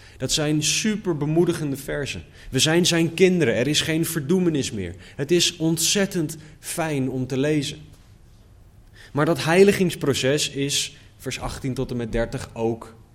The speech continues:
lastig en pijnlijk en ingewikkeld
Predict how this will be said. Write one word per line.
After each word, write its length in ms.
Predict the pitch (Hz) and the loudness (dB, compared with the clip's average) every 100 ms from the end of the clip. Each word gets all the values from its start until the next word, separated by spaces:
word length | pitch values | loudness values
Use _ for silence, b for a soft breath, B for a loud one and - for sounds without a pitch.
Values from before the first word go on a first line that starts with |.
| - - - | -20 -20 -10
lastig 560 | 127 110 - - - - - - - - - - - | -8 -8 -12 -16 -20 -20 -20 -20 -20 -20 -20 -20 -18
en 180 | 104 110 | -14 -10
pijnlijk 460 | 110 85 78 - - - - - - - - - - | -8 -8 -12 -20 -20 -20 -20 -20 -20 -20 -20 -20 -14
en 120 | 104 | -8
ingewikkeld 800 | 110 113 117 131 - 82 - - | -4 -4 0 0 0 -6 -14 -20